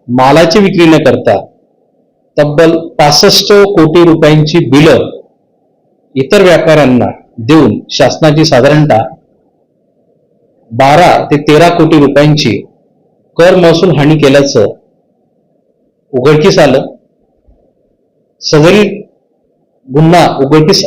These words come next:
आल्यानंतर महाराष्ट्र वस्तू व सेवा कर अधिनियम दोन हजार सतरा अंतर्गत कलम एकशे बत्तीस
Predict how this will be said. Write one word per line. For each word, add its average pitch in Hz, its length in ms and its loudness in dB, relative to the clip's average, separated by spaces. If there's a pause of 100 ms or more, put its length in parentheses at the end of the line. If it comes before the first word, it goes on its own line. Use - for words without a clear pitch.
आल्यानंतर 143 520 0 (180)
महाराष्ट्र 151 580 0
वस्तू 156 400 0
व 160 100 4
सेवा 135 280 2
कर 139 200 -2
अधिनियम 131 520 0 (500)
दोन 135 200 0
हजार 143 200 2
सतरा 139 340 -2 (120)
अंतर्गत 127 500 0 (240)
कलम 131 220 0
एकशे 135 420 -6
बत्तीस 131 640 -2